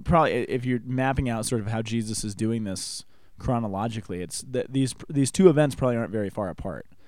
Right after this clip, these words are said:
The, the reading this week, the gospel reading, is when he multiplies the loaves and fishes, which is probably pretty close in proximity to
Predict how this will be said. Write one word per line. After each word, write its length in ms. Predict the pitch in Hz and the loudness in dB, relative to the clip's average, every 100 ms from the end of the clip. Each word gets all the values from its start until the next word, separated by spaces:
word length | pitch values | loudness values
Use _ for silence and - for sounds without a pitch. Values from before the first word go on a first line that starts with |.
| - - - | -20 -18 -2
The, 100 | 135 | 0
the 140 | 139 | 4
reading 260 | 143 156 143 | 6 6 4
this 180 | 123 127 | 0 0
week, 200 | 127 104 | -2 -2
the 80 | 110 | -2
gospel 340 | 113 110 117 | -2 -2 -2
reading, 180 | 104 101 | -4 -4
is 120 | 98 | -6
when 80 | 107 | -6
he 80 | 101 | -4
multiplies 500 | 95 98 - 101 92 | -4 -6 -6 -6 -6
the 80 | |
loaves 260 | 95 95 92 | -6 -6 -6
and 140 | 90 | -10
fishes, 340 | - 98 - - | -8 -10 -10 -10
which 160 | 101 | -10
is 40 | 110 | -6
probably 240 | 151 143 | -2 0
pretty 260 | - 156 139 | 0 0 0
close 360 | - 135 120 117 | 2 4 4 0
in 60 | |
proximity 520 | 104 104 - 117 101 95 | -4 -6 -4 -6 -6 -6
to 280 | 98 90 | -8 -8